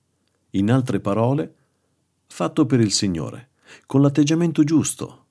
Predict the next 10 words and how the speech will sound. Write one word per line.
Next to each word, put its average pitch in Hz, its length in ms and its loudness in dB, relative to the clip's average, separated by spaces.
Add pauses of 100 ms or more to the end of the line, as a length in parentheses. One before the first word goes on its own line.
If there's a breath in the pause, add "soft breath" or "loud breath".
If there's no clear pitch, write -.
(260)
non - 180 -6
a 113 60 -2
malincuore 78 720 -6
o 71 140 -10
per 71 160 -10
necessità. 71 720 -10 (880)
Seconda 82 480 -8
Corinzi 90 520 -4
nove 71 280 -10
sette. - 540 -16